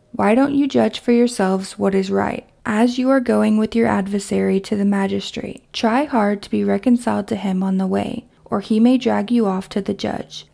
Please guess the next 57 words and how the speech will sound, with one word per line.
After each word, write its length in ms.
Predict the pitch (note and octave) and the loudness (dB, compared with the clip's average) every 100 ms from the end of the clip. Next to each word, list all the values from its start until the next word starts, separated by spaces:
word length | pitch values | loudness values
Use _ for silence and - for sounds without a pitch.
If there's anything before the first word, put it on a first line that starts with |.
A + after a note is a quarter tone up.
| - | -2
and 180 | G#3+ | 0
the 60 | G#3+ | 0
judge 420 | G3+ G#3 A3 - | 0 0 0 -4
turn 260 | - A#3 A#3+ | -2 4 6
you 140 | B3 | 6
over 220 | G3 F#3 F#3+ | 4 0 -4
to 160 | G3 | -4
the 140 | G3+ G3+ | -4 -2
officer, 580 | G3+ G3+ - - - - | -4 -8 -12 -10 -10 -2
and 160 | G#3+ A3 | 4 4
the 80 | |
officer 460 | G#3+ A3 A#3+ B3 B3+ | 4 0 -4 0 -2
throw 240 | B3 G#3 | 0 0
you 200 | G#3 G#3 | 2 0
into 180 | G3 F#3+ | 0 -2
prison. 560 | F#3+ G#3+ G#3+ - - - _ _ | -4 -4 -4 -4 -10 -12 _ _
I 140 | A3 | 0
tell 280 | A#3 - G3 | 0 0 -2
you, 300 | G3 - B3 - _ | -2 -4 -6 -12 _
you 200 | - A3 | -2 2
will 120 | A3+ A#3 | 4 4
not 300 | A3+ A#3+ C4+ | 4 2 2
get 140 | C#4 | 2
out 280 | G#3+ G#3 A3 | 2 2 0
until 240 | G#3 G#3+ | -2 -2
you 120 | G#3 | 0
have 220 | G#3+ G#3 - | -2 -4 -4
paid 280 | - G3 | -2 -2
the 120 | G#3 G3+ | 0 -2
last 460 | F#3+ F3+ F#3+ - | -2 -2 -6 -10
penny." 440 | - G#3 F#3+ G3 - - _ _ | -6 -4 -2 -6 -12 -20 _ _
All 280 | - A#3+ C#4 | 2 6 6
right, 280 | A#3 F#3 - | 4 0 -2
so 100 | A3 | -2
those 220 | G#3+ C4+ | 0 0
are 140 | F4 C4+ | 2 2
all 140 | B3 | 2
the 120 | B3 | 0
verses 340 | A3+ G#3+ A3+ G#3+ | 0 -2 -4 -8
of 120 | G#3 | -8
chapter 380 | - G3 - A#3 | -4 -4 -2 -4
twelve 420 | - F#3 F#3 - | -2 -2 -2 -2
of 140 | G3 | -4
the 100 | G3 | -4
book 220 | F#3+ G3 | -2 -2
of 160 | C4 B3+ | -2 0
Luke, 340 | G3+ F#3 F#3+ - | 0 0 -2 -6
but 120 | G#3 | -2
I'm 140 | G3+ | 0
gonna 180 | G3+ G3+ | 0 -2
discuss 360 | G3+ - G#3 G#3 | -4 -4 -6 -4
these 200 | C4+ B3 | -4 -2
verses 380 | G3+ G3 F#3+ | -2 -2 -4
with 140 | G3 G3 | -6 -4
you 80 | F#3+ | -4
guys 280 | F#3+ F#3 - | -2 -4 -4
here. 320 | G3 G3 | -2 -2